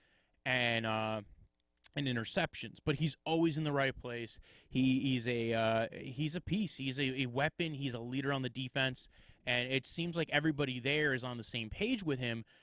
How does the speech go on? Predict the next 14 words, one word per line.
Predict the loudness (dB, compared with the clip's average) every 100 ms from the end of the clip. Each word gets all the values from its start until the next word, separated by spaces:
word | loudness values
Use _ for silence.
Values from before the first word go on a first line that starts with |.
| _ -2
e-, | -2 -2
except | -10 -8 -4 -4
for | 0
where | 0 0
it | -4
comes | -8 -10 -6
to |
the | -4
contract. | 0 0 -2 -6 -8 -14 -18
So | -10 -2 0 0 -2 -10 -12 -12 -14 -18 -20 _ _ _ _ _ _ _ -6
here's | -2 -2
the | 0
question, | 0 0 -4
right? | -2 -2